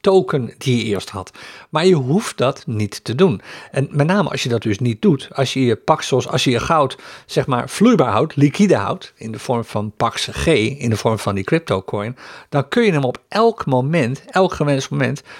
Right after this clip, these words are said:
kun je hem verkopen en kopen. Kun je ermee traden, kun je het, ehm, gebruiken om bijvoorbeeld een portfolio of een portefeuille op te bouwen. En nu komen we eigenlijk op het enorme voordeel hiervan.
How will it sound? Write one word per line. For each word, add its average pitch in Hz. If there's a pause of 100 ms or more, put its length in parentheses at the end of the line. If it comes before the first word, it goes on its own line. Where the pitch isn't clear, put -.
(160)
kun 190
je 147
hem 120
verkopen 131
en 120
kopen. 165 (340)
Kun 180
je 147
ermee 123
traden, 143
kun 135
je 127
het, 113
ehm, 113
gebruiken 113
om 131
bijvoorbeeld 127 (120)
een 110
portfolio 139
of 98
een 101
portefeuille 117
op -
te -
bouwen. 92 (380)
En 127
nu 180
komen 196
we 165
eigenlijk 147
op 123
het -
enorme 123
voordeel 113
hiervan. 92